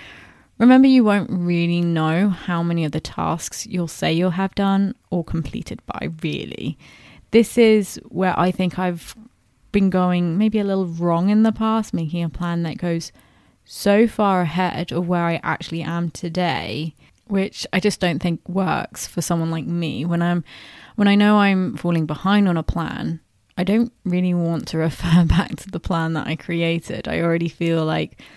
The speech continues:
somehow I've sort of failed, or I'm never gonna catch up, or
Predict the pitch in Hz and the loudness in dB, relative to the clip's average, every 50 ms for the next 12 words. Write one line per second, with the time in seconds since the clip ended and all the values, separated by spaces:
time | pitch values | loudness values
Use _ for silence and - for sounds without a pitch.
0 | - _ - - 165 151 147 175 165 165 - - - - - - - - - 214 | -20 _ -8 -4 -4 -4 -2 -4 -6 -6 -8 -10 -14 -14 -16 -20 -12 -6 -4 -2
1 | 220 220 220 208 208 208 196 196 190 190 - - - 160 160 160 151 - 170 170 | 0 2 2 2 2 2 2 0 0 -2 -4 -6 -4 -2 -2 -2 -2 -2 -2 0
2 | 165 156 156 160 - 143 147 - - - - - - 214 214 208 202 196 196 190 | 0 -2 -2 -4 -6 -8 -8 -10 -14 -18 -16 -12 -8 -4 -2 0 0 0 0 -2
3 | - - - 165 165 160 156 | -2 -4 -4 -2 -2 -2 -4